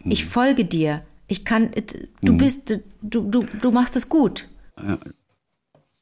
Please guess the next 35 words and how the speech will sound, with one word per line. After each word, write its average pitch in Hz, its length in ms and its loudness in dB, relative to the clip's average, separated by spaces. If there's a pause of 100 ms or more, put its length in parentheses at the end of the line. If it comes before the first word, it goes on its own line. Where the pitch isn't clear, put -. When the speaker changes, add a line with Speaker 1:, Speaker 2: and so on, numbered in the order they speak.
(640)
Speaker 2:
Du - 180 0
redest 107 340 0
nicht 117 220 2 (200)
in 98 180 2
einen 92 300 2
toten 113 400 0
Raum 90 640 0 (140)
Speaker 1:
Ja. - 60 -2
Speaker 2:
rein. 62 380 -4 (260)
Speaker 1:
Ja. 170 240 -6
Speaker 2:
Mhm. 80 420 -6 (220)
Mhm. 78 380 -8 (100)
Okay. - 140 -14
Speaker 1:
Aber 208 160 2
Speaker 2:
Aber 92 100 2
Speaker 1:
die 98 60 4
Speaker 2:
man 98 100 6
muss, 98 140 2
es - 460 -2
kommt 120 160 2
natürlich 98 260 2
auch 80 160 0
drauf - 220 -2
an, 69 160 0
wie 73 80 2
man 69 160 -4
das - 160 -6
macht, 64 240 -4
ne? 73 180 -2 (640)
Einfach 92 240 0
nur 92 100 4
so, 85 160 2 (320)
"Aha." 82 420 2 (640)
Mhm. 123 840 0 (560)
Speaker 1:
<laughs> - 140 -6